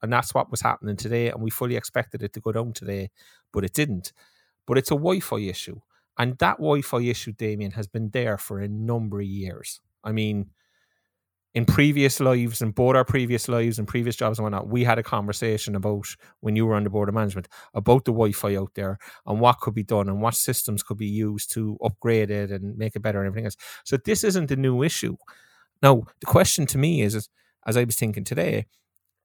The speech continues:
the M F A are very quick to come to us and say, "Oh, you're gonna have to pay to replace seats and you're gonna have to pay to redo this and redo that." Are the M F A actively engaged in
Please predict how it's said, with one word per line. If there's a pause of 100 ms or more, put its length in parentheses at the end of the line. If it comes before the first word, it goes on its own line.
(160)
the
M
F
A
are
very
quick
to
come
to
us (340)
and
say,
"Oh,
you're
gonna
have
to
pay
to
replace
seats
and
you're
gonna
have
to
pay
to
redo
this
and
redo
that." (440)
Are
the
M
F
A
actively
engaged
in